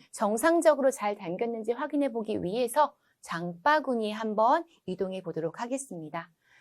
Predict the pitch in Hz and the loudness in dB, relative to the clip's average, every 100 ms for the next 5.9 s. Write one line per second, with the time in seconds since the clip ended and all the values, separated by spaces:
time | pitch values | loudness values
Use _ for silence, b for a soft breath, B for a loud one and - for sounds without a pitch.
0 | b - 214 233 - 359 370 349 330 320 | b -6 -4 -2 4 6 6 0 0 -2
1 | 311 - 185 247 247 202 175 160 - 359 | -2 -4 0 0 0 -4 -8 -10 -2 -4
2 | - - 277 - 339 349 330 311 - - | -2 -8 -8 -6 -4 -2 -2 -4 -8 -8
3 | 170 196 247 226 175 170 180 180 170 156 | -6 -4 -4 -4 -8 -8 -8 -8 -8 -8
4 | 147 160 180 B B B B 202 190 220 | -6 -6 -8 B B B B -6 -6 -4
5 | 220 220 320 320 349 - 226 330 302 | -4 -2 -4 -2 -6 -6 0 2 2